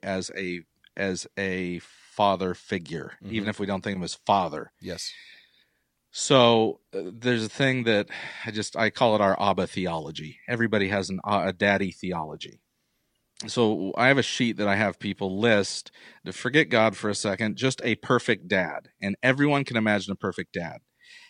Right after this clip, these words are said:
Speaker 1: And people who had horrible fathers actually do better at this than people with good fathers,
Speaker 2: Mm.
Speaker 1: because people with good fathers automatically kinda make it their dad, and he wasn't good enough.
Speaker 2: Yeah.
Speaker 1: So e-, everybody can do this.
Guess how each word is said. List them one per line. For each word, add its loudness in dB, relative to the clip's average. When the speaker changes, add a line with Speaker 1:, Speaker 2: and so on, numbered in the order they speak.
Speaker 1:
And 0
people 0
who 2
had 6
horrible 4
fathers 2
actually 2
do -2
better 6
at 2
this -2
than -4
people -6
with -4
good 6
fathers, -8
Speaker 2:
Mm. -10
Speaker 1:
because -2
people 2
with -2
good 6
fathers 4
automatically 2
kinda 0
make 0
it -6
their 8
dad, -4
and 0
he 4
wasn't 4
good 2
enough. 0
Speaker 2:
Yeah. -14
Speaker 1:
So 6
e-, -2
everybody 8
can 0
do 4
this. -10